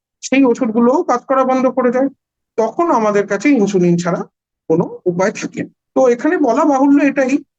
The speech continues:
যে টাইপ ওয়ান ডায়াবেটিস হোক, টাইপ টু ডায়াবেটিস হোক, এমনকি জেস্টেশনাল ডায়াবেটিস, মানে, তো জেস্টেশনাল ডায়াবেটিসের সময় ইনসুলিনের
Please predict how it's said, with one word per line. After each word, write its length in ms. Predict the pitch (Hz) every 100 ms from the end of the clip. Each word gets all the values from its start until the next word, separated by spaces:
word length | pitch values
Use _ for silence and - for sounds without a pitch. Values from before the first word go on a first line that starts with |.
| -
যে 320 | 190 214 214 208 - _ _ _ _
টাইপ 360 | - 208 294 247
ওয়ান 380 | 254 262 277 277
ডায়াবেটিস 640 | - 247 247 262 254 233
হোক, 220 | 269 277 -
টাইপ 280 | 156 170 175
টু 140 | 285
ডায়াবেটিস 500 | 269 247 262 240 226
হোক, 180 | 262 - - -
এমনকি 320 | 233 285 285 285
জেস্টেশনাল 720 | 254 247 - 294 302 285 240
ডায়াবেটিস, 520 | 180 139 139 - _ 202
মানে, 260 | 240 262 277 - _ -
তো 60 | 285
জেস্টেশনাল 680 | - 233 - 285 302 302 285
ডায়াবেটিসের 480 | 285 277 269 277
সময় 320 | 277 269 285 320
ইনসুলিনের 580 | 247 233 226 226 240